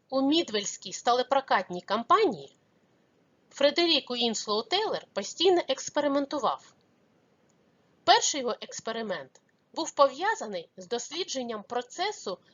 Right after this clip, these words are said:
підрізування чавунних чушок, яких виконувався са-, самими спритними робітниками. Зображення цих чушок є у вас на слайді.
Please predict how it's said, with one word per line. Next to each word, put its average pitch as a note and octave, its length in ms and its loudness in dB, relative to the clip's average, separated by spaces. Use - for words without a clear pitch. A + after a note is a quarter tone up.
підрізування D4 840 4
чавунних D#4 640 2
чушок, - 580 -4
яких A#3+ 420 2
виконувався A3+ 1040 2
са-, B3+ 340 2
самими F4 460 4
спритними D4 560 -4
робітниками. C#4+ 680 -6
Зображення D4 640 0
цих C#4 240 -12
чушок - 460 -8
є C#4 180 -8
у C#4+ 120 -4
вас D4 260 -4
на D4 100 -4
слайді. F#3+ 500 -12